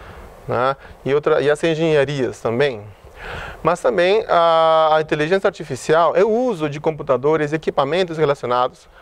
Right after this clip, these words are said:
para que seja permitida a criação de máquinas que reproduzam ou imitem os comportamentos dos seres humanos. Outro conceito é, é também a arte de criar máquinas e softwares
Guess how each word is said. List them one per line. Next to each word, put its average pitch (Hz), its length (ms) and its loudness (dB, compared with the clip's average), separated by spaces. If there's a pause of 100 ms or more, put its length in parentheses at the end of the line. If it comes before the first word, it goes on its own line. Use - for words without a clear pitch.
(100)
para 165 160 0
que 160 120 -6
seja 156 260 -2
permitida 151 540 -2
a - 20 0
criação 151 340 -2
de 156 80 -8
máquinas 143 600 -4 (400)
que - 80 -4
reproduzam 175 680 0 (260)
ou 247 140 0
imitem 208 420 0
os 160 100 -2
comportamentos 160 920 -4 (340)
dos 226 140 0
seres 190 320 0
humanos. 185 500 0 (1400)
Outro 160 240 0
conceito 165 760 -2 (460)
é, 127 380 2
é 127 40 0
também 165 480 0
a 160 160 2
arte 131 600 0 (160)
de 170 100 -4
criar 156 300 0
máquinas 165 520 0
e 117 40 -12
softwares 156 680 -2